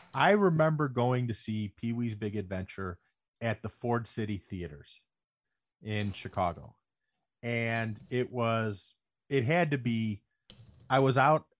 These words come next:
it was summer break for school. So I took the bus from my house to Ford City with a couple friends.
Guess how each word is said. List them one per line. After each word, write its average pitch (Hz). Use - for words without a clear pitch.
it 143
was 131
summer 170
break 123
for 131
school. 101
So 101
I 107
took 151
the 151
bus 127
from 123
my 120
house 110
to -
Ford 110
City 101
with 98
a 95
couple -
friends. 95